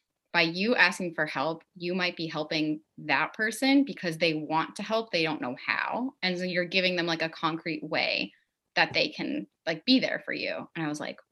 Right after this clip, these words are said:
"Whoa, okay, that, like, will actually strengthen relationships, and asking for help can actually be a good thing." So that really helped me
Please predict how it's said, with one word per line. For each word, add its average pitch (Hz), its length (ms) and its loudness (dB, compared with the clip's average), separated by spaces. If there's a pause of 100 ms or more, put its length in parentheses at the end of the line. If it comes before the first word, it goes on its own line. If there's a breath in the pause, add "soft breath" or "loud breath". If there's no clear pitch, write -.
(120)
"Whoa, 175 1040 4
okay, 170 500 2
that, 165 180 6
like, 180 140 4
will 180 220 0
actually 175 360 2
strengthen 160 560 -4
relationships, - 880 -6 (440 soft breath)
and 175 100 2
asking 156 260 -2
for 160 80 -10
help 156 220 -6 (140)
can 156 160 -8
actually 151 260 -4
be 190 120 -2
a 214 40 -2
good 403 300 0
thing." 175 420 0
So 160 400 2
that 175 140 2
really 196 220 2
helped 160 180 0
me 151 320 0